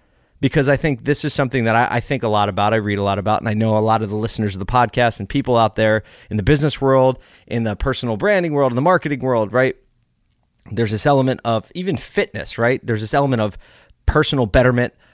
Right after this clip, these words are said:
personal growth. And let me ask you a question. Does it matter if you wake up at six A M or six twenty A M? Does that matter?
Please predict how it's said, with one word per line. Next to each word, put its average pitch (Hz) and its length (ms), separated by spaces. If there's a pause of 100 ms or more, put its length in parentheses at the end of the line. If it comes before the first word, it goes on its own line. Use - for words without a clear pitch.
(140)
personal 131 400
growth. 120 340 (280)
And 101 320
let 127 160
me 160 120
ask 139 280
you 117 140
a 104 40
question. - 580 (720)
Does 113 360
it 160 100
matter 104 560 (220)
if - 180
you 117 80
wake 107 260
up 101 280 (340)
at 92 160
six - 320
A 120 160
M 120 300 (680)
or 110 360 (100)
six - 400
twenty 92 400
A 80 120
M? 82 300 (400)
Does 107 140
that 107 160
matter? 107 380